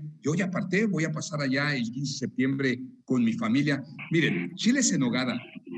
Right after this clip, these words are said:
barbacoa de picaña, sopes de pato rostizado, cecina de venado, pozole de langosta y quesabirria de picaña. Por supuesto, va a haber un pachangón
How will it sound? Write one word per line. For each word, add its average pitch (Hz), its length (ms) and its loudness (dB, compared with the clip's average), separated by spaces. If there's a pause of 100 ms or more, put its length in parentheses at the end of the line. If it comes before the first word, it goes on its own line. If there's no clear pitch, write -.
(120)
barbacoa 151 580 0
de 220 80 6
picaña, 151 760 -2
sopes 196 520 0
de - 100 -2
pato 156 320 -2
rostizado, 131 880 -4 (220)
cecina 175 640 2
de 147 100 0
venado, 135 420 0 (300)
pozole 151 400 4
de 135 100 0
langosta 147 540 -2 (240)
y 147 200 -2
quesabirria 147 920 2
de - 240 -4 (100)
picaña. 120 800 0 (240)
Por 190 160 -6
supuesto, 180 640 -2
va 139 80 0
a 143 40 0
haber 143 220 0
un 143 260 -2
pachangón 113 1160 0